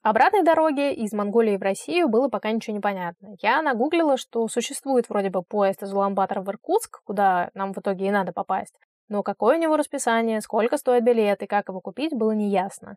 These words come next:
Вроде как ещё бывает поезд Пекин-Москва, на котором тоже можно доехать из Улан-Батора в Иркутск, но с ним всё было ещё более мутно. Ещё можно было вернуться обратно на Блаблакаре с тем же водителем, но он обратно ехал буквально через пару дней, а нам хотелось побыть в Улан-Баторе подольше, раз уж мы туда едем.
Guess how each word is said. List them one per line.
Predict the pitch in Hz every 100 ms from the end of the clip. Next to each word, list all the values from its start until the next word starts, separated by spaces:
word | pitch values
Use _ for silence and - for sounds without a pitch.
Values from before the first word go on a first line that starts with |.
| _
Вроде | 220 233 302
как | 302 285
ещё | - 240
бывает | 214 240 247 -
поезд | 240 233 -
Пекин-Москва, | 220 - 220 202 185 - 220 285 466 -
на | 208
котором | 202 202 202
тоже | 247 240 196
можно | 185 190 196
доехать | 190 190 -
из | 202
Улан-Батора | 190 190 190 196 190
в |
Иркутск, | 202 - 208 -
но | 208
с | -
ним | 262 320 302
всё | - 208
было | 226
ещё | 220 - 185
более | 185 180
мутно. | 180 - - - _ _ -
Ещё | 208 302
можно | 370 302 233
было | 254
вернуться | 233 240 247 233 214
обратно | 202 247 226 190
на | 185
Блаблакаре | 185 196 185 190 196
с | -
тем | 190
же | 202
водителем, | 208 381 - 277 202
но | 233 285 -
он | 214 233
обратно | 214 220 220
ехал | 214 220 208
буквально | 196 226 214 208
через | 208
пару | - 208 196
дней, | 233 392 480 -
а | 208 190
нам | 214 285
хотелось | 226 240 247 -
побыть | 196 226 233
в |
Улан-Баторе | 214 202 214 233
подольше, | 214 214 247 196 190 190 190
раз | 208 202
уж | -
мы | 202
туда | 202 196
едем. | 190 185 185